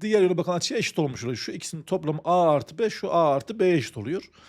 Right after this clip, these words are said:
Bunu daha da geliştirmişler sonra. Zikzak kuralı yapmışlar. Zikzakta da böyle bir zikzak şeklinde gidiyorsa aynı yöne bakan açıların toplamlarının eşit olması lazım. Bakın B bu tarafa bakıyor, işte D bu tarafa bakıyor. İşte A,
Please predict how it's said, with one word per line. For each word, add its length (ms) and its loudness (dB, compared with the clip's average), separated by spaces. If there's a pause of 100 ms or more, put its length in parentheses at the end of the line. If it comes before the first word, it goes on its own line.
(520)
Bunu 180 -4
daha 180 2
da 60 -6
geliştirmişler 760 -2
sonra. 500 -6 (120)
Zikzak 440 -2
kuralı 240 4
yapmışlar. 760 -4
Zikzakta 480 -6
da 100 -2
böyle 300 2
bir 80 2
zikzak 340 -4
şeklinde 240 -6
gidiyorsa 600 -4 (680)
aynı 320 2
yöne 260 2
bakan 200 -2
açıların 380 -2
toplamlarının 640 -2
eşit 240 -2
olması 360 -4
lazım. 300 -8
Bakın 320 -8
B 220 4
bu 80 -6
tarafa 260 0
bakıyor, 440 -2
işte 280 -12
D 200 4
bu 60 -8
tarafa 240 0
bakıyor. 420 -4 (380)
İşte 180 -20
A, 440 4